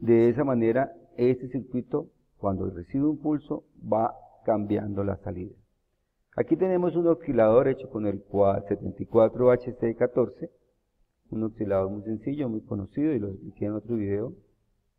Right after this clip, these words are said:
Y lo que hace el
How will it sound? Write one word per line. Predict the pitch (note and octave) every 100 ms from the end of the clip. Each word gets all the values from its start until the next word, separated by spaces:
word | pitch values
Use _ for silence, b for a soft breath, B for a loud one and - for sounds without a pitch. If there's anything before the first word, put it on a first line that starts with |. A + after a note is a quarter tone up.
| _ _ _ _ _ -
Y | C#3 F3 - B2+
lo | B2
que | - A#2
hace | A#2+ B2 D3+ D#3 - - _ _ _ -
el | A#2+ A2+ A2 G#2 G2+